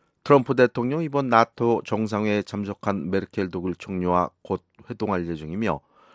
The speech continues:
러시아의 블라디미르 푸틴 대통령과는 십육 일 핀란드의 수도 헬싱키에서 정상회담을 가질 예정입니다. 한국 전쟁 중 전사한 미군의 유해 송환을 위해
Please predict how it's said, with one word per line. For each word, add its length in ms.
러시아의 460
블라디미르 640
푸틴 340
대통령과는 800
십육 440
일 100
핀란드의 560
수도 340
헬싱키에서 800
정상회담을 1000
가질 340
예정입니다. 500
한국 520
전쟁 480
중 220
전사한 640
미군의 440
유해 240
송환을 500
위해 280